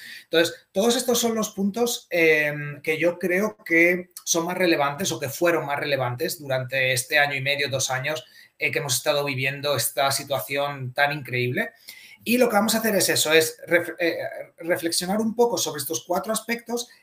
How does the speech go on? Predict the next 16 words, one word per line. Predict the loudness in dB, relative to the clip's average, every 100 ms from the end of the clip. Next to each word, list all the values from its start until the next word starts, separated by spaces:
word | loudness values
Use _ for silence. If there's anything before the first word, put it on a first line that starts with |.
| _ -2
y | 4
decir, | 6 6 6 6
bueno, | 4 2
pues, | 0 -2 -6 _
de | 2 2
todo | 4 0 2
esto, | 2 2 0
¿qué | 2 2
yo | 2 2
he | 2
aprendido | 2 0 0 0 0
y | 0
qué | 2
yo | 0 0
puedo | 0 0
utilizar | 0 0 -2 4 4 2